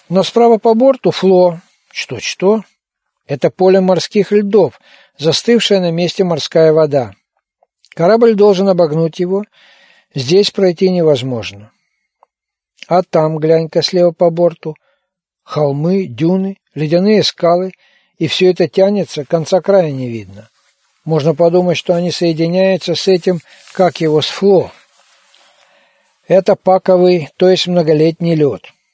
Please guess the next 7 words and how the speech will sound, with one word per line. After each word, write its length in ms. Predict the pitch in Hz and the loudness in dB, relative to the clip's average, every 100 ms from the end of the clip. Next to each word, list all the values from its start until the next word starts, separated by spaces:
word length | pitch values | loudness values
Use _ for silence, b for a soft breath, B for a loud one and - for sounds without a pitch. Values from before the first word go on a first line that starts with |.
| _ _ _ _ | _ _ _ _
Льдины, 560 | 143 139 131 214 226 180 - | -10 -8 -2 0 2 0 -4
пришедшие 720 | 175 165 - 202 175 - 156 | -4 -2 0 0 0 -4 -4
с 40 | 135 | -4
севера, 600 | - 233 240 143 95 87 _ _ _ _ _ _ _ | -2 0 2 0 -4 -18 _ _ _ _ _ _ _
пригнанные 680 | 185 226 160 147 131 131 123 | 0 0 0 -4 -4 -6 -6
течениями 800 | - 135 - 220 202 165 147 143 | -8 -6 0 0 2 0 -4 -6
и 360 | - 139 135 | -6 -6 -6